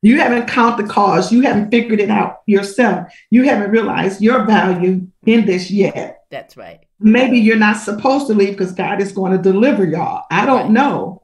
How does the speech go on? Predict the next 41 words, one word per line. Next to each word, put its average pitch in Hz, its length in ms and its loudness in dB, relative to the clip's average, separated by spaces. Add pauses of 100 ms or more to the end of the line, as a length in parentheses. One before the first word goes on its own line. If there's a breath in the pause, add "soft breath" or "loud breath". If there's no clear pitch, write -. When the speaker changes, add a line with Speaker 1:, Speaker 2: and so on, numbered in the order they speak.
(120)
Speaker 2:
Yes. - 520 -18 (320)
Speaker 1:
But 208 200 -2
you 269 140 4
have 285 200 -2
to 202 120 -6
figure 196 280 0
it 185 60 -4
out. - 360 -6 (280 loud breath)
And 226 180 2
then 233 160 2
a 196 40 2
big 294 380 -2
thing 196 320 0
that 165 200 -2
you 240 160 4
have 202 360 -4
to, 185 420 -2 (340)
and 190 160 0
I, 208 360 -2
and 196 180 2
this 240 180 0
is 233 60 -2
what 214 160 2
my 190 120 0
dad 202 440 -2
taught 196 300 -2
us, - 420 -8 (320)
and 185 220 2
then 180 120 0
I 180 200 -6 (100)
practice 240 560 -2
it 190 120 0
as 190 120 -6
close 226 360 -4
as 214 120 -4
I 202 140 -4
can. 202 560 -4 (360)
You 208 120 4
gotta 208 260 2
leave 202 340 2
right. - 360 -4